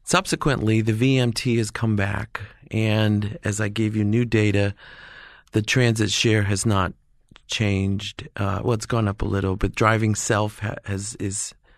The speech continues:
remarkably constant over time. The breakdown by age is, is not available in the transportation statistics. So dri-, dri-, I don't think, I, I could be wrong, but I don't know of data where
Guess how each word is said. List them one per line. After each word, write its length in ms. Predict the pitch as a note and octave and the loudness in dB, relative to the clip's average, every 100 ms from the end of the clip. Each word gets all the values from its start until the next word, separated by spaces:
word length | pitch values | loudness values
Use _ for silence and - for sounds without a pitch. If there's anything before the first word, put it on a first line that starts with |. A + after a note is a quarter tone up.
| _ _ | _ _
remarkably 640 | G#2 G2+ G#2 A#2 A2+ G2 | -2 0 0 0 -2 -2
constant 560 | F#2+ G2+ G2+ - G2+ - | -4 -4 -4 -6 -6 -4
over 220 | G2+ G2+ | -4 -6
time. 440 | G2 G2 G2+ G2 - - - - - - - - - _ - | -6 -4 -4 -4 -8 -18 -20 -20 -20 -20 -20 -20 -20 _ -10
The 500 | A#2 B2 B2+ B2 A#2+ | -2 2 4 4 4
breakdown 640 | A2 C#3 F3+ - E3+ E3 | 4 2 2 2 2 2
by 160 | C3+ A#2+ | 2 4
age 420 | A#2 A#2+ A#2+ A2 | 4 4 2 0
is, 140 | G2+ B2+ - | -2 -2 -2
is 240 | A2 G#2+ | -2 -2
not 200 | A#2+ A#2 | 0 0
available 680 | A2 F#2+ A2+ A#2+ A#2 A2 G#2+ | 2 4 4 4 2 0 0
in 100 | G#2 | 0
the 80 | G2 | -2
transportation 840 | - A2 G2+ - F#2 A2+ G#2 G2 | -2 -4 -4 -6 -4 -4 -4 -6
statistics. 800 | F#2 - G2 F#2 - - - - | -8 -10 -10 -10 -10 -14 -16 -16
So 320 | - - G2+ F#2+ | -14 -8 -4 -4
dri-, 280 | G2 F#2 - - | -4 -6 -6 -12
dri-, 120 | - - | -10 -8
I 120 | - | -6
don't 200 | G#2+ A2 | -4 -4
think, 480 | A2 B2+ A#2 - - _ _ _ _ _ - | -2 -2 -2 -6 -20 _ _ _ _ _ -18
I, 100 | - | -8
I 60 | G2 | -6
could 280 | - D#3 C3+ | 0 0 0
be 120 | G2+ | -2
wrong, 280 | F#2+ G2 F#2+ | -2 -2 -2
but 120 | G2+ | -2
I 80 | G#2 | 0
don't 340 | A2 A#2+ G#2+ | 0 0 0
know 380 | G2+ G#2 B2 C3 | -2 0 2 0
of 160 | A2+ | -2
data 320 | - G#2+ G2+ F#2+ | -2 0 0 0
where 400 | G2+ G2+ G2 | 0 2 2